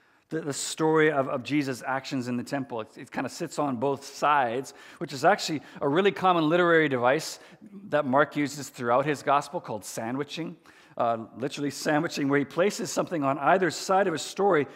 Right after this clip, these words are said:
that helps provide deeper meaning for what's in the middle, um, uh, ei-, either by way of contrast or parallel. So this helps interpret this here. So, so quickly, I, I wanna just help us understand this fig tree part, 'cause a lot of times,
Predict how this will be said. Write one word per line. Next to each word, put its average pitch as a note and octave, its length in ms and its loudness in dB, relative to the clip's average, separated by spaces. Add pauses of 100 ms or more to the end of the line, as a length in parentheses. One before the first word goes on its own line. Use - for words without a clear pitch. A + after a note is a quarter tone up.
(160)
that D#3+ 120 2
helps G3+ 280 4
provide D#3 560 4
deeper E3 280 -2
meaning D3 360 0
for C3+ 100 -2
what's C3 320 -4
in A#2+ 160 -6
the B2 60 -2
middle, D#3+ 260 0 (880)
um, A#2 340 2 (300)
uh, B2 60 -6
ei-, C#3 400 0
either C3 140 4
by B2 120 8
way A#2+ 140 2
of A2+ 80 -4
contrast D#3+ 640 0
or B2 80 -6
parallel. C#3 480 -2
So A#2+ 180 -10
this D3 420 -2 (180)
helps - 280 -4
interpret B2+ 460 -6
this - 380 -8
here. G2+ 340 -10 (240)
So, - 260 -2
so D#3 160 -2
quickly, D3+ 460 -4 (640)
I, C3+ 40 -4
I D3 260 -2
wanna F3+ 200 4
just D#3 160 -6
help E3+ 200 4
us C#3+ 100 -4
understand C#3+ 500 -2
this C3 140 -4
fig C#3+ 200 -8
tree C3 140 -10
part, A2+ 260 -4
'cause A2+ 120 -12
a A#2+ 40 -6
lot D3+ 120 2
of D3+ 60 -4
times, D3+ 440 -2